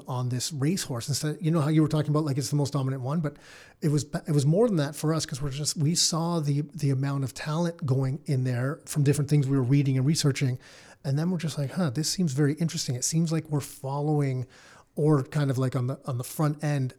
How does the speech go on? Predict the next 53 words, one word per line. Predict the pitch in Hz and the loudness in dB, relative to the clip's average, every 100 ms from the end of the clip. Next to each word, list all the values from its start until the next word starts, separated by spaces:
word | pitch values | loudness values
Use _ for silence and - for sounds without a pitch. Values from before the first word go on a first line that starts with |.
| - | -10
of | 127 | -4
a | |
lot | 131 135 143 | -2 -2 -2
of | 131 | -2
smart | - - 147 139 143 | -4 0 0 0 -2
money | 143 139 139 131 | 0 0 2 0
and | 123 | -2
talent | - 143 139 - | -4 -2 -2 -2
going | 127 131 | -2 0
in | 127 | -2
that | 123 | -4
direction, | 120 131 143 - 123 - - | -4 -6 -4 -4 -6 -8 -8
similar | - - 185 180 143 | -2 2 4 4 2
to, | 139 147 | 2 2
we | 143 175 | 2 2
felt | 170 143 | 0 -2
it | 143 | -2
was | 143 | -2
similar | - 147 139 131 | 0 0 0 -4
to | 143 131 123 - - | -2 0 -2 -8 -10
when | - 139 | -2 0
a | |
lot | 127 127 135 | 0 -2 -2
of | - | -4
technology | 139 156 180 180 131 | -4 0 0 0 -2
things | 131 135 127 | 0 0 0
started, | 143 131 131 165 185 - | 0 0 -2 -2 -10 -6
uh, | 151 - 147 | -6 -4 -4
that | 151 170 | -2 0
infrastructure | 170 139 - 135 | 0 0 -2 -2
started, | 147 135 127 135 - | -2 -2 -2 -2 -4
started | 151 135 | -2 0
being | 135 135 | 2 0
built | 123 117 | 0 -2
out. | 139 110 - - - - | -2 -4 -8 -20 -20 -8
And | 135 | -6
I | |
think | 139 185 151 | -2 -2 0
once | 147 160 | 0 0
we | 165 | 0
got | 156 151 | 0 -2
to | 156 | -2
that | 143 160 170 | -2 0 2
realization, | 143 139 135 135 143 | 2 2 2 2 0
which | 135 | 0
wasn't | 220 302 | -2 0
much | 196 151 135 | -2 -2 -2
long | 139 135 | -2 0
after | 139 147 131 | -2 -2 -4
we | 123 | -2
started, | - 151 123 | -2 0 0
maybe | 139 | 0
another | 127 135 131 117 | 0 0 0 -4